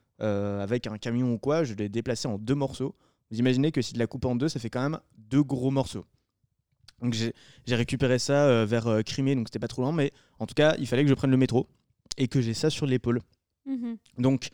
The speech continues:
Speaker 1: je sors du métro pour aller dans l'appartement dans lequel je devais récupérer un bout, un premier bout de la bibliothèque. Je, je sors du métro et là, je croise justement un recruteur de dons qui est là et qui commence à me parler. Je pense que ça devait être un gars de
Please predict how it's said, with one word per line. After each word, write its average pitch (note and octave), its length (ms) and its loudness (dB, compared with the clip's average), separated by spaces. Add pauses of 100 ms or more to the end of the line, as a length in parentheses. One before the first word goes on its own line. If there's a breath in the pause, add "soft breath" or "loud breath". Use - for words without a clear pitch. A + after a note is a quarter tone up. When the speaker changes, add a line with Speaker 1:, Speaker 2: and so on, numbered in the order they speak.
(340 soft breath)
Speaker 1:
je B2 140 0
sors C#3 160 2
du C3 100 2
métro C3+ 400 4
pour A#2 300 0
aller B2 200 2
dans A#2 120 -2
l'appartement A2 420 -4
dans A2+ 80 -4
lequel A#2 160 -6
je A2 60 -6
devais G2+ 160 -2
récupérer A#2+ 440 -2
un G#2+ 140 0
bout, B2+ 320 -2 (140)
un G#2+ 80 -2
premier A#2+ 240 0
bout B2+ 100 2
de A2 60 -2
la F#2 40 -2
bibliothèque. G2+ 540 -4 (140)
Je, A2+ 100 0
je A2+ 160 2
sors F3 180 4
du D#3 120 0
métro D3+ 400 6
et - 80 0
là, C3+ 100 4
je C#3 100 2
croise D3 260 2
justement B2+ 400 -2
un - 20 0
recruteur A2+ 400 -4
de A#2 100 2
dons C#3 220 2
qui - 160 -2
est G#2+ 80 2
là D#3+ 260 6
et C3 80 6
qui A#2+ 100 -2
commence D3+ 220 2
à D3 60 4
me B2+ 40 0
parler. B2 220 4
Je D3 80 0
pense C3+ 80 -4
que - 40 -6
ça A#2 60 -2
devait A2 100 -4
être - 120 -10
un A#2 60 -6
gars A2+ 160 -2
de G2+ 160 -6